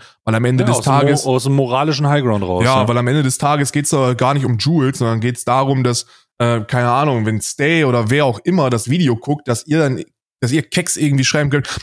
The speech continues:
Speaker 1: „Ah, wusstet ihr eigentlich, dass Stay das Video von Jules geguckt hat, obwohl der da ja auch was gesagt hat?“ Ja, Kinder, Freunde, das ist alles, ist alles fine and dandy und so, ist alles cool, aber dann geht's euch nicht um Progressivität, dann geht's euch nicht um gesellschaftliche Entwicklung, dann geht's euch darum,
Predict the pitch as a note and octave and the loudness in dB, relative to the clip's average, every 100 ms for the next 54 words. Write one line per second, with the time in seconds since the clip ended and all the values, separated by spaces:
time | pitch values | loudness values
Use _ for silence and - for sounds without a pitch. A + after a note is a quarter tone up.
0 | - A2+ A2 C3+ - - F3+ F#3 F#3+ G#3 | -4 0 0 -2 -4 -6 -2 0 0 0
1 | D3+ D3 - D3+ A3+ C4+ - - F3+ D#3 | -2 -4 0 0 2 0 -6 -8 -6 -2
2 | E3+ A3 A#3+ - E3 A#2+ A#2+ A#3 - D4+ | 0 0 0 0 0 0 0 0 -2 -6
3 | - E4+ - E4 E4+ F3 C3 A3+ D#4+ D#4+ | -4 -6 -2 -2 0 0 2 2 2 2
4 | D4+ C#4+ C4+ C#4+ - - D4 C#4 C#4 C4+ | 2 2 2 0 -2 -6 -4 0 0 0
5 | - B3+ C4 C#4 C#4+ _ _ F#3 D#3 - | -4 -4 -4 -4 -8 _ _ -2 -2 -4
6 | G3 F#3 A2 - _ F3 F#3+ C#3 - _ | 0 0 0 -8 _ -2 0 0 -2 _
7 | _ _ - D#3+ G3+ - A3 G3+ - - | _ _ -4 -2 -2 0 0 0 -4 -8
8 | - - A3+ G#3 - - - G3+ F#3 C#3 | -8 -4 -2 -2 -2 -6 -2 0 2 0
9 | E3 E3+ C3+ G#2+ F#2 F#2+ G2 F#2+ F2 - | 2 2 2 0 0 -2 0 0 0 0
10 | E3 - - G3 A#2 G#2 B2 A#2+ D#3 D3+ | 0 -2 -2 0 2 2 2 0 0 0
11 | B2 D3+ A#2+ - A#2 - G2 F#2+ D3 G#2+ | 0 0 -2 -2 -2 -2 -2 -2 0 0
12 | G2 B2 C3+ A2 A#2+ C3+ A2+ G#2 A#2 A2 | 0 0 0 0 0 0 0 2 2 0
13 | G2+ G2+ F#2+ G#2+ - E2 F2+ - - - | -2 -2 0 -2 -2 -2 -4 -8 -18 -4
14 | G#2+ D3 B2 B2+ A#2+ C3+ A2+ | -2 0 0 0 0 0 0